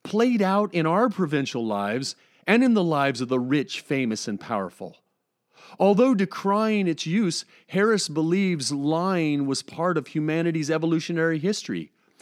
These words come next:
used as an advantage for survival. But he also asks some important questions at the end of the text. He asks,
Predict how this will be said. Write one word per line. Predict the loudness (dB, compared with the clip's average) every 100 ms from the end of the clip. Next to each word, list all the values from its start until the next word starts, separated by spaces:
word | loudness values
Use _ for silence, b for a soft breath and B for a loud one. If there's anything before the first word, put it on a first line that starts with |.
| B -4
used | 2 4 4 2
as | 2 2
an | -2
advantage | -2 -2 0 2 0 -2
for | -2
survival. | -2 -2 -2 0 0 0 -4 -12 _ _ _ _ b b b _
But | 4
he | 6
also | 6 4 4 0 2
asks | 0 0
some | 0 -2
important | -2 2 2 2
questions | 0 0 0 -2 -6 -6
at | -6
the | -4
end | 0 0
of | 0
the | -2
text. | -4 -4 -6 -8 -16 -18 _ _ _
He | -2 2 2
asks, | 2 0 -6 -12 -16